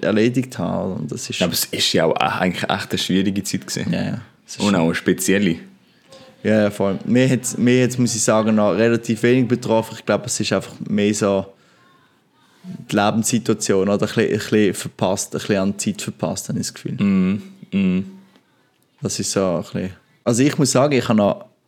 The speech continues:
Speaker 1: fast ein bisschen Angst gehabt vor der Saison, vor der Eishockey-Saison, dass es dann im Verlauf von der Saison wieder kommt.
Speaker 2: Mhm.
Speaker 1: Und mit dem haben wir ehrlich gesagt auch ein bisschen gerechnet. Also wir haben's,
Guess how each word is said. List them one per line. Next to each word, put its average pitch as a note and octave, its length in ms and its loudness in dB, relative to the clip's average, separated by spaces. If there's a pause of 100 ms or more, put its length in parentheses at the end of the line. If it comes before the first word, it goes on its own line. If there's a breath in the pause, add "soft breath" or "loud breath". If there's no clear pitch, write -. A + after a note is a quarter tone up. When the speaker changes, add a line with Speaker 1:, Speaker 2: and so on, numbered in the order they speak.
Speaker 1:
fast C3+ 300 0
ein C#3+ 80 0
bisschen - 160 0
Angst C3 320 -2
gehabt C3 240 2
vor A#2+ 220 4
der A#2 100 2
Saison, C3 460 2
vor A2+ 160 0
der G#2 100 2
Eishockey-Saison, B2 760 2
dass G2+ 160 -2
es A2 140 0
dann A2+ 400 4
im A#2+ 200 4
Verlauf A#2 460 2
von A2+ 160 2
der A2 120 2
Saison G#2 360 2
wieder G2 200 2
kommt. B2 560 2 (600 loud breath)
Speaker 2:
Mhm. G#2+ 280 0
Speaker 1:
Und A2 160 2
mit A2 220 2
dem A#2 180 4
haben A#2 140 4
wir G#2 80 4
ehrlich A2+ 260 2
gesagt A2+ 220 2
auch G#2 100 4
ein G#2 60 4
bisschen G#2+ 200 0
gerechnet. D#3 520 0
Also A2+ 200 2
wir A2 120 4
haben's, G#2+ 340 0